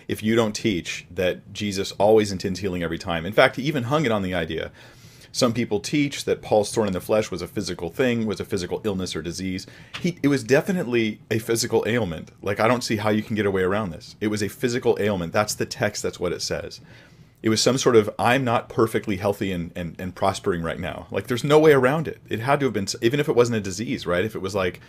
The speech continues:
a, a limp or, or a f-, just, I don't know, some giant splinter sticking <laughs> out of his side, like, it still was not perfect and whole and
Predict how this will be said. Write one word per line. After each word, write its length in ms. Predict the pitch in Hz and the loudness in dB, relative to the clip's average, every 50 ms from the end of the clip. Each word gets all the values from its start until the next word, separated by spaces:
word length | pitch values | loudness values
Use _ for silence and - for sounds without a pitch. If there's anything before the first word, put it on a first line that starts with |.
| - - - - - - - - - | -20 -20 -20 -20 -20 -20 -18 -8 -4
a, 320 | - 90 85 80 82 - - | -2 -2 0 -2 -2 -4 -4
a 80 | - | -4
limp 480 | 90 92 95 104 127 143 110 85 82 - | -4 -2 2 2 4 4 2 0 -2 -6
or, 400 | 67 82 87 87 85 82 80 - - - - - - - - - - | -2 0 0 0 0 -2 -4 -8 -14 -20 -20 -20 -20 -20 -20 -18 -8
or 240 | - 101 95 87 87 - - - | -4 -2 -2 -2 -4 -8 -4 -2
a 40 | 107 | -2
f-, 180 | 104 - - - - - - | -2 -2 -8 -16 -20 -18 -12
just, 280 | - 104 104 - - | -8 -8 -8 -6 -4
I 140 | - 87 - | 0 0 0
don't 100 | - 80 | 0 0
know, 140 | 80 82 85 | -4 -4 -4
some 160 | - - 101 | -4 -4 -4
giant 340 | 87 92 95 87 101 98 - | -2 -2 -2 -2 -2 -4 -6
splinter 320 | - - 110 110 113 90 | -4 -2 -2 0 0 -2
sticking 240 | - - 101 98 113 | -2 -2 -4 -2 -2
<laughs> 20 | 104 | -4
out 100 | - - | -2 -2
of 80 | 127 | -2
his 100 | 123 117 | -2 0
side, 300 | - - 131 120 113 101 | 2 6 6 6 8 6
like, 100 | 104 104 | 4 2
it 80 | 113 110 | 2 0
still 240 | - - - 143 123 | -2 2 4 4 6
was 160 | 113 104 90 | 6 4 2
not 300 | 101 107 104 101 - - | 2 2 2 2 2 0
perfect 320 | - 104 98 - 92 - | -2 -2 -2 -2 -2 -6
and 100 | - 87 | -6 -6
whole 240 | 85 92 90 87 85 | -4 -2 -2 -2 -2
and 80 | 82 | -6